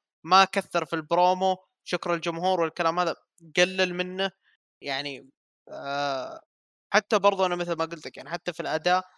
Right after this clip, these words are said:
كان، ما كان إنه هو الشخص اللي يمشي طول مبارياته، استهداف الساق، است-،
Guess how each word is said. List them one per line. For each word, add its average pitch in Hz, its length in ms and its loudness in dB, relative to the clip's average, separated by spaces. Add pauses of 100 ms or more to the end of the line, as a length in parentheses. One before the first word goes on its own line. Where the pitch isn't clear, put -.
(280)
كان، 165 260 4
ما 180 160 6
كان 175 260 2
إنه 170 180 -2
هو 170 180 -2
الشخص - 340 -6
اللي 147 360 -10
يمشي 156 260 -4
طول 147 260 -6
مبارياته، 143 520 -2 (320)
استهداف 151 380 -2
الساق، 143 460 0 (400)
است-، 143 300 -8